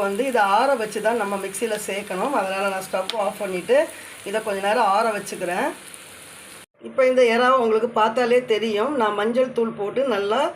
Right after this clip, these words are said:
க்ளீன் பண்ணி வச்சுருக்கேங்க. இறாவுக்கு தேவையான உப்பு லைட்டா சேர்த்துடலாம். ரொம்ப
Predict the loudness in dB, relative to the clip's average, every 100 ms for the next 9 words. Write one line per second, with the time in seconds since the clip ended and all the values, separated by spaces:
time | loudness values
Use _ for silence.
0 | -10 -20 -16 -6 -2 0 0 0 0 -2
1 | 0 -2 0 0 0 0 2 2 2 2
2 | 0 -2 0 0 0 0 -2 -4 -4 -2
3 | 0 -2 -2 -2 0 -2 -4 -2 0 0
4 | -2 -4 -4 -4